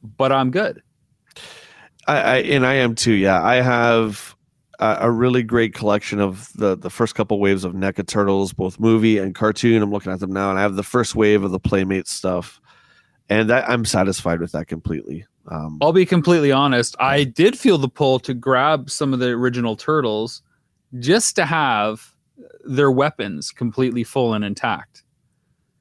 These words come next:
Speaker 1: because those Michelangelo nunchucks,
Speaker 2: Yeah.
Speaker 1: they break all the time. I think my
Speaker 2: Yeah.
Speaker 1: rack is missing a sai.
Speaker 2: Or,
Speaker 1: And,
Speaker 2: or they
Speaker 1: you know
Speaker 2: have, or the nunchucks have the white stress mark and the
Speaker 1: Yeah.
Speaker 2: chain.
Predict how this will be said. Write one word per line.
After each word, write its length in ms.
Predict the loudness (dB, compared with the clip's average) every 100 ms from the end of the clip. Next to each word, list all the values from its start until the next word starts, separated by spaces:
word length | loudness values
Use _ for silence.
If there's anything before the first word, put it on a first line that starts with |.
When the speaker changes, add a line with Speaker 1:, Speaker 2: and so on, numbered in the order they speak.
| -20 -14 -6
Speaker 1:
because 560 | 0 2 2 -2 -6 -6
those 360 | 0 2 2
Michelangelo 600 | 2 0 2 2 2 2
nunchucks, 640 | 2 2 2 2 0 -2 -12
Speaker 2:
Yeah. 140 | -16 -6
Speaker 1:
they 160 | 0 0
break 320 | 2 2 2
all 120 | 0
the 80 | 0
time. 340 | -2 -2 -2 -4
I 60 |
think 240 | -2 -2 0
my 140 | 2
Speaker 2:
Yeah. 80 | 4
Speaker 1:
rack 300 | 4 4 0
is 100 | -2
missing 340 | -4 -4 -6
a 40 | -4
sai. 640 | -2 0 2 0 -2 -8 -12 _ _ _ -2
Speaker 2:
Or, 140 | 2
Speaker 1:
And, 140 | 4 4
Speaker 2:
or 60 |
they 80 | 6
Speaker 1:
you 60 | 6
know 60 |
Speaker 2:
have, 260 | 4 4 0 -2 2
or 100 | 4
the 100 | 4
nunchucks 500 | 2 0 2 0 0
have 260 | 2 2 2
the 100 | 2
white 260 | 4 2 0
stress 340 | -2 -2 -2
mark 400 | -2 -2 -2 -6 -18 -20 _ _ _ _
and 100 | -4
the 60 | 2
Speaker 1:
Yeah. 320 | 4 4 2
Speaker 2:
chain. 260 | -2 -6